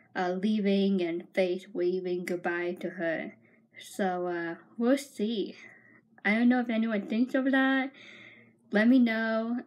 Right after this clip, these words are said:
Um, this is really, really interesting. This is, like,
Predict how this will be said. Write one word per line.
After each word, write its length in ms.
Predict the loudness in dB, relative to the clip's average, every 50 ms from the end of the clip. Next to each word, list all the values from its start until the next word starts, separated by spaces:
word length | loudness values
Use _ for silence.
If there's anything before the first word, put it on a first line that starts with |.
| _
Um, 540 | -2 0 0 0 0 -2 -4 -4 -6 -8 -10 -12 _ _ _ _ _ _ _ _ _ _ _ _ _ _ _ _ _ _ _ _ _ _ _ _ -20 -14 -6
this 240 | -4 -4 -4 -2 0
is 240 | 0 0 -2 -2 -2
really, 560 | -2 -2 -2 -2 -2 -2 -2 -2 -2 -4 -6 -10 -20 -20 -20 -20 _ _ _ _ _ -20 -20 -20 _ -20 _ _ _ _ _ _ -6
really 320 | -2 -2 0 0 0 -2
interesting. 800 | -2 -2 -4 -4 -4 -6 -6 -8 -8 -10 -12 -12 -12 -12 -12 -12 -12
This 240 | -6 -4 -4 -2 -2
is, 180 | -4 -6 -4
like, 460 | -4 -4 -2 -2 -2 -4 -6 -8 -10